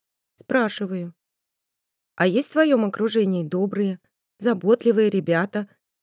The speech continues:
которые отличаются от тех, с кем ты вступаешь в отношения?"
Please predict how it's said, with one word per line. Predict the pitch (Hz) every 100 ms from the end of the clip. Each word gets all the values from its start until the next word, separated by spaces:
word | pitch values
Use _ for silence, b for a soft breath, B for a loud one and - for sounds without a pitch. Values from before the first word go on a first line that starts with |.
| _
которые | - 247 294 294
отличаются | 277 277 - 233 180 180 196
от | 202
тех, | - 185
с | -
кем | 190
ты | 190 196
вступаешь | - 202 214 208 -
в |
отношения?" | 202 202 208 - 170 151 143